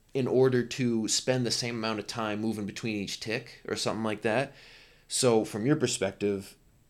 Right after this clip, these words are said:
it just goes slow. But from the photon's perspective, it's still going the same constant speed of light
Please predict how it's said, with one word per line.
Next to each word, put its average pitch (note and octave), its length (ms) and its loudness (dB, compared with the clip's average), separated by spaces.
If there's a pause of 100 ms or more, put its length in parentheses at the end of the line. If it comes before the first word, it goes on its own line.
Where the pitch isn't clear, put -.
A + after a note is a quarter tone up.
it C3 160 2
just B2 220 0
goes A2+ 180 4
slow. G2+ 560 0 (920)
But A2 240 2
from A2 260 0
the G2 160 0
photon's C3+ 500 2
perspective, F#2+ 760 -4 (100)
it's D#3+ 160 2
still G3+ 300 4
going A2+ 580 2 (680)
the - 100 -4
same A#2+ 380 2
constant A2 640 -2
speed G#2 300 2
of A2 140 -4
light A2+ 340 2